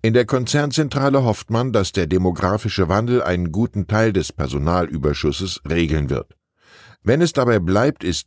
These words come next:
Blumes Sparplan das Symbol einer Zeitenwende. Personal gilt nicht mehr als Kostenfaktor, den man minimieren muss, um Investoren zu gefallen, sondern als wertvolles Asset, das es im Unternehmen zu halten gilt.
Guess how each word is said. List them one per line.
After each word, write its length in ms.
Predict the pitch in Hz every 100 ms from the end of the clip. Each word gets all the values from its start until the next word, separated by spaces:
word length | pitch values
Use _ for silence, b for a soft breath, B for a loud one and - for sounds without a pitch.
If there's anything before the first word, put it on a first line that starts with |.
| -
Blumes 340 | 85 113 87 -
Sparplan 680 | - 92 143 107 110 120
das 180 | 110 -
Symbol 400 | 127 113 90 76
einer 260 | 76 104 -
Zeitenwende. 800 | 113 110 - 87 87 76 69 - b b b b
Personal 640 | 92 87 85 87 110 135 107
gilt 300 | 98 95 95
nicht 280 | 98 -
mehr 180 | 82 -
als 220 | 95 -
Kostenfaktor, 1000 | - 123 - - 92 104 92 - 98 92
den 200 | - 85
man 160 | 78 82
minimieren 580 | 90 104 110 123 113 104
muss, 240 | 98 -
um 160 | 90 73
Investoren 680 | 82 104 - 123 117 87
zu 160 | 78 95
gefallen, 520 | 92 87 92 101 107 b b b b
sondern 320 | 95 135 147
als 320 | 104 110 -
wertvolles 680 | 101 143 - 131 123 117 -
Asset, 480 | 107 104 - 95 -
das 220 | 85 90 92
es 140 | 80
im 120 | 107
Unternehmen 640 | - 107 113 104 80 67 73
zu 220 | 110 95
halten 340 | 78 69 71
gilt. 400 | 64 60 - -